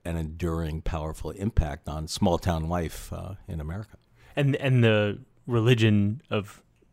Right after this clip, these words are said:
Speaker 2: that small town football is something that it appealed to you even as a kid. Like, there was something
Speaker 1: Yes, yes.
Speaker 2: the, the shrine was also
Speaker 1: I always wanted to live in a small town. I mean, I don't know why. I mean, the closest I ever got was I would go to Boy Scout conventions with my grandmother, you know, in such beautiful places as, then as Dallas, which was hideous, or Cleveland, which was even worse.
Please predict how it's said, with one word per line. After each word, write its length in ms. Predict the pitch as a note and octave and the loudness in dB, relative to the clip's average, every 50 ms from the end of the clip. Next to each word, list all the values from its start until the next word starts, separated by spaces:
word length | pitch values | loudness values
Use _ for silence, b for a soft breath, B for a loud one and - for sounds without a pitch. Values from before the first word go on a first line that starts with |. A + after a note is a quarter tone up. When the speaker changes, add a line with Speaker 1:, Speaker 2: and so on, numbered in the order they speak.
| _ _ - - - _ _ _ - - _ _ - | _ _ -20 -20 -20 _ _ _ -20 -20 _ _ -2
Speaker 2:
that 320 | A2 G#2 G2+ - _ - | -2 -2 -2 -4 _ -8
small 280 | - - - A2 G#2 G2+ | -6 0 2 2 2 2
town 240 | - - G2+ G2+ | 0 0 -2 -2
football 320 | - - A2+ - - G2 F#2+ | 0 -2 -2 0 2 0 0
is 80 | G2 | 0
something 420 | - A2+ F#2+ F#2+ F#2 F2+ F2+ F#2+ F#2 - | -2 -4 -4 -4 -6 -6 -8 -8 -8 -6
that 140 | G#2 G2 F#2 | -6 -6 -4
it 120 | F#2 F2+ | -6 -6
appealed 340 | F#2+ F2+ - G#2+ F#2 - - | -8 -8 -8 -8 -8 -8 -10
to 100 | - - | -10 -10
you 60 | G2+ F2+ | -8 -8
even 200 | F#2+ F2+ F#2 F2+ | -6 -6 -8 -8
as 100 | F2 F#2 | -8 -10
a 60 | G2 | -12
kid. 220 | - - G#2 - | -8 -8 -6 0
Like, 160 | B2 B2 A2+ | 0 0 4
there 80 | A#2+ C3+ | 6 6
was 120 | C3 B2 | 6 10
something 300 | - D#3 C#3 - - B2 | 10 8 8 10 8 8
Speaker 1:
Yes, 300 | A#2 A2 A2 G#2 G#2 - - - - | 8 8 6 4 0 -6 -14 -16 -10
yes. 240 | G#2+ F#2+ C#2+ - - | -10 -8 -8 -4 -2
Speaker 2:
the, 200 | B2 A#2 A2+ G#2+ | 0 0 0 0
the 180 | G2+ G#2 A2 G#2+ | -2 -4 -2 -2
shrine 420 | - - C3 A#2+ A#2+ A#2+ A#2 A2 | 0 4 4 6 6 6 6 4
was 140 | G2+ G2+ G#2 | 2 2 2
also 180 | G#2 G2+ - | 0 2 4
Speaker 1:
I 40 | F#3 G#3 | 6 10
always 180 | G#3 G3 E3+ | 10 10 10
wanted 180 | D#3+ D#3 D3 C#3 | 10 10 10 10
to 60 | C3 | 10
live 160 | B2 B2+ B2 | 10 10 8
in 80 | A2 A2+ | 8 6
a 40 | G#2 | 2
small 300 | - - - G#2 G2+ F#2 | 2 2 2 2 2 2
town. 420 | - - F#2+ F#2 F#2 F#2 F#2 F#2 G2 G#2 | 2 0 0 0 0 0 -2 -4 -8 -6
I 80 | G#2 | -6
mean, 140 | G#2 G#2 G2+ | -6 -4 -4
I 140 | G2+ G2+ G#2 | -2 -2 0
don't 140 | G#2 G2+ G2 | 0 0 0
know 100 | F#2+ F#2 | 0 0
why. 420 | F2 F2 F2+ F#2 F#2 G2+ G2+ - | 0 2 2 2 2 2 0 -4
I 60 | - G#2+ | -4 -4
mean, 140 | G2 F#2 | -2 -2
the 80 | F#2 F#2 | -2 -2
closest 420 | - - G2+ F#2 - F#2+ D#2+ E2+ | -2 -2 -2 -2 -2 -6 -6 -4
I 40 | F#2 F#2 | -4 -2
ever 160 | F2 F2+ F2 | -2 -2 -4
got 300 | D#2+ F2+ F2+ F2 F2+ F#2 | -2 -2 -2 -2 -2 -4
was 160 | - F2 E2 F2+ | -8 -10 -8 -8
I 60 | F2 | -8
would 160 | E2 E2 E2+ | -8 -8 -8
go 120 | D#2+ F2+ E2+ | -6 -6 -6
to 60 | E2 | -6
Boy 200 | D#2 - F2 F2 | -8 -6 -6 -6
Scout 280 | E2+ - - E2+ E2+ - | -6 -6 -6 -6 -6 -6
conventions 540 | - E2 D#2 E2 E2 E2 - - F2 E2 F2 | -8 -8 -6 -6 -6 -8 -8 -8 -10 -10 -8
with 160 | F2+ D#2 D#2+ | -10 -10 -10
my 120 | D#2+ D#2 | -10 -12
grandmother, 640 | D2 - F2 E2 D#2+ D#2+ D#2+ D#2 D2+ D#2+ E2 E2 E2+ F2 | -8 -8 -6 -6 -6 -6 -6 -6 -6 -8 -8 -8 -10 -8
you 120 | F2 F2 | -8 -8
know, 100 | E2 E2 | -6 -6
in 120 | E2 D#2+ D#2 | -8 -8 -10
such 280 | - - D#2+ - - - | -10 -12 -14 -14 -10 -8
beautiful 320 | F2+ E2+ D#2+ - - D#2+ | -8 -8 -8 -10 -14 -14
places 520 | - - - E2 E2 - - E2+ D#2 D#2 | -10 -8 -8 -8 -8 -10 -12 -14 -14 -14
as, 160 | D#2 D2+ D2+ _ _ | -16 -16 -18 _ _
then 160 | - D#2+ E2 | -8 -6 -6
as 140 | D#2+ D#2 - | -6 -8 -8
Dallas, 540 | - D#2+ D2+ D#2+ D#2 D#2+ D2+ C#2 - - - | -4 -2 -2 -2 -2 -4 -8 -8 -8 -10 -10
which 160 | C#2+ - - | -10 -12 -16
was 140 | E2 - - | -16 -8 -8
hideous, 460 | F2+ E2+ D#2+ D#2 D#2+ D#2+ D2+ - - | -6 -6 -4 -4 -4 -6 -8 -8 -12
or 60 | D2 | -12
Cleveland, 580 | - - - F#2+ F#2 F#2+ D#2+ E2+ F2 E2 E2+ E2+ | -10 -4 -4 -2 -2 -2 -4 -4 -6 -6 -6 -8
which 200 | D#2+ D2 - - | -8 -12 -12 -12
was 140 | D#2+ D2+ D2+ | -12 -12 -10
even 220 | D#2+ D#2 D#2+ D#2 D2 | -10 -10 -10 -10 -10
worse. 360 | D2+ E2 E2+ E2 - - - | -8 -8 -8 -8 -8 -10 -14